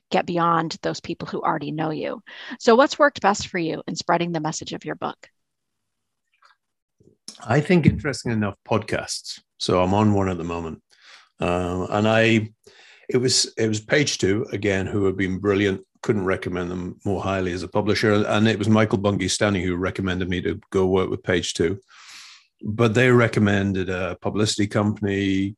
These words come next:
Speaker 2: got me onto podcasts. And, and the,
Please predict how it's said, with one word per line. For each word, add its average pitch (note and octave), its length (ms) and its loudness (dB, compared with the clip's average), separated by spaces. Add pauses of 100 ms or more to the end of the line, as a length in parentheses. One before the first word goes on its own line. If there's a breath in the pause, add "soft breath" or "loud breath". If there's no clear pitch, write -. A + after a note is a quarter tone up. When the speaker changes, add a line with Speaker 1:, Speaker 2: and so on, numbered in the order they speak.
(220)
Speaker 2:
got G2+ 180 0
me G2+ 100 -2
onto F#2 200 -6
podcasts. F#2+ 920 -4 (600 loud breath)
And, G2+ 360 0 (120)
and A2 260 2
the, F#2+ 160 -2